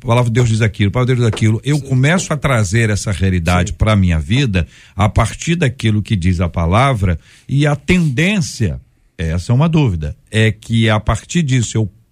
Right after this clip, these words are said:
Speaker 1: comece a sentir?
Speaker 2: É, sim, eu acredito que começa no crer. Que quando você crê, você gera a expectativa de que vai haver uma manifestação da presença de Deus. Porque você crê que ele tá do teu lado.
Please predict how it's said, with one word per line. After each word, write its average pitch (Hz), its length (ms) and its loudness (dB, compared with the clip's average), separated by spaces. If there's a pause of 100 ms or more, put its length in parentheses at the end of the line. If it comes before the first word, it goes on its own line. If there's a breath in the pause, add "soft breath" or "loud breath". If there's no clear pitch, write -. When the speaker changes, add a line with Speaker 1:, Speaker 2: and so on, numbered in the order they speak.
Speaker 1:
comece 123 480 0
a 107 40 0
sentir? 110 460 0 (760)
Speaker 2:
É, 139 120 -6
sim, 208 240 -2
eu 175 300 0
acredito 170 440 -2
que 185 220 -4
começa 180 360 0
no 196 100 0
crer. 131 260 -2 (680 loud breath)
Que 160 100 -10
quando 208 220 2
você 175 420 0
crê, 160 420 0 (400 soft breath)
você 135 440 -2
gera 156 400 0
a 151 40 -2
expectativa 143 920 -4 (340)
de 131 120 -6
que 147 140 -2
vai 139 240 0
haver 139 180 0
uma 160 180 0
manifestação 139 880 -2
da 135 100 -2
presença 127 440 -2
de 120 120 -4
Deus. 110 380 -12 (360)
Porque - 140 -4
você 160 260 2
crê 208 280 2
que 175 80 -10
ele 143 120 -8
tá 135 120 -8
do 123 80 -10
teu 135 120 -8
lado. 107 240 -10